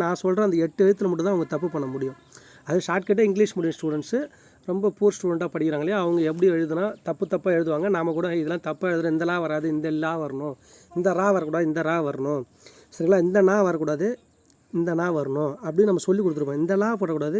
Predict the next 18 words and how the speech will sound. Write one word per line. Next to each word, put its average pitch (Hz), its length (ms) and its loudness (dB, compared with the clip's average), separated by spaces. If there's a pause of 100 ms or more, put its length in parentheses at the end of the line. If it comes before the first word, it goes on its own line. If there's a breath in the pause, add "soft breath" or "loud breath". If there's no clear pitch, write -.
இந்த 175 180 -2
லா 175 60 -2 (120)
போடணும், 147 360 -4 (540 soft breath)
இந்த 196 120 0 (120)
ரா 226 80 2 (140)
போடாத, 165 240 0 (140)
இந்த 185 200 0
ரா 185 80 0 (140)
போடணும் 156 240 0
அப்படின்னு 156 200 -4
சொல்லிருப்போம். 135 380 -6 (180)
இதுல 185 200 2
மட்டும் 190 220 0
எக்ஸ்ட்ரா 190 320 -4
நா 165 60 0 (140)
சேர்த்துக்க 143 280 -4
வேண்டியதான். 131 280 -8 (400 soft breath)
இப்ப, 196 340 0